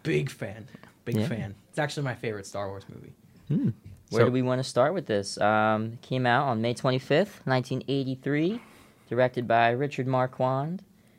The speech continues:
Speaker 2: And, um, we see our heroes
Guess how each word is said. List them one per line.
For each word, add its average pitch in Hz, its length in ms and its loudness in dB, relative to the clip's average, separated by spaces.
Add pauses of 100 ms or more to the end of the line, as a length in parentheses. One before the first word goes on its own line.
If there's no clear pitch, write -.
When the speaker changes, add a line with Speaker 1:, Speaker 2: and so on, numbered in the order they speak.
(220)
Speaker 2:
And, 110 320 0
um, 107 520 2 (480)
we 117 160 -2
see 131 300 4
our 123 180 12
heroes 139 880 8